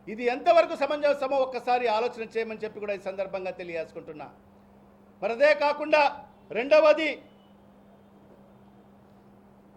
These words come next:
మనకు గతంలో వక్ఫ్లో ఏదైనా ఇద్దరికి, ఇద్దరి మధ్య స్థల వివాదంలో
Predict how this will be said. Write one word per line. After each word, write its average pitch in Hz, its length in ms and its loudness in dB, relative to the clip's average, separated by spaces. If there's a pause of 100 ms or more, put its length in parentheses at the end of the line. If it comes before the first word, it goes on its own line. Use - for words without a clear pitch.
(1700)
మనకు 285 420 0
గతంలో 302 760 2 (840)
వక్ఫ్లో 285 500 4
ఏదైనా 285 280 2
ఇద్దరికి, 285 500 0
ఇద్దరి 269 540 -4
మధ్య 277 460 0 (480)
స్థల 262 280 0
వివాదంలో 277 840 0